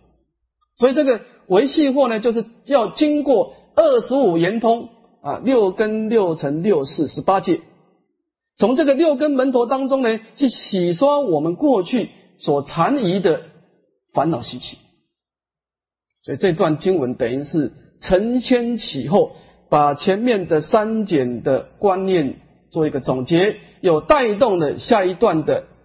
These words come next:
二十五圆通的修行。所以他说啊，悉根省除为希惑，等于是再一次的请法，使令我能够早一点把六根的烦恼洗干净，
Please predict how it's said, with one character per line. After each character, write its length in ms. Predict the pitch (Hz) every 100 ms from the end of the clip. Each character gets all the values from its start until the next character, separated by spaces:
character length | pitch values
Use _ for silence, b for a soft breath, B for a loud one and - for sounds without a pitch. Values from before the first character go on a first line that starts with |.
| _
二 120 | 156 131
十 100 | 147
五 120 | 123
圆 180 | 131 139
通 220 | 143 135
的 180 | 120 -
修 220 | 139 120
行。 140 | - - _ _ _ _ _
所 120 | - 117
以 40 |
他 120 | 127
说 240 | 131 127 113
啊， 40 |
悉 300 | - 240 240
根 260 | 220 214 196
省 220 | 143 131
除 200 | - 135
为 160 | 151 165
希 160 | 170
惑， 200 | 160 139 B B -
等 140 | 156 165
于 120 | 208
是 200 | 208 175
再 220 | 156 202
一 140 | 170 156
次 160 | 170
的 120 | 135
请 240 | 120 135 139
法， 180 | 101 - _ _ _ _ _ _ _ _ _ _ _
使 100 | 151
令 160 | 196 214
我 140 | 156
能 160 | 156 196
够 180 | 196 156
早 300 | - 165 233
一 120 | 262
点 280 | 214 160 165
把 140 | 139
六 260 | 196 254 202
根 320 | 240 233 226
的 140 | 180
烦 260 | 165 170 208
恼 160 | 156
洗 260 | 165 - 127
干 260 | 226 240 226
净， 220 | 240